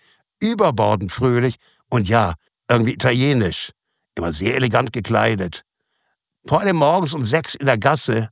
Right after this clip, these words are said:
der Bleisetzer, war er in Form, wenn es darum ging, Überschriften zu erfinden. Leider starb er früh, erfuhr ich später von seiner Frau,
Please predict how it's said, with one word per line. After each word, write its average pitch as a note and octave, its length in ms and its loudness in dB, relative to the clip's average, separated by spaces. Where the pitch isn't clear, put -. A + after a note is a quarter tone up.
der A2 120 0
Bleisetzer, A#2+ 800 0
war A2+ 280 2
er B2 140 0
in A#2 100 -2
Form, A#2+ 440 0
wenn E3 140 0
es C#3 120 -2
darum D3 360 4
ging, C#3 340 0
Überschriften G2+ 580 -2
zu G#2 120 -4
erfinden. D#2+ 580 -6
Leider G2 300 2
starb F#2+ 280 0
er F#2 140 -2
früh, F2 280 -4
erfuhr F#2+ 300 -4
ich F#2 80 -2
später F2 380 -4
von F2 120 -2
seiner E2+ 300 -4
Frau, E2+ 380 -6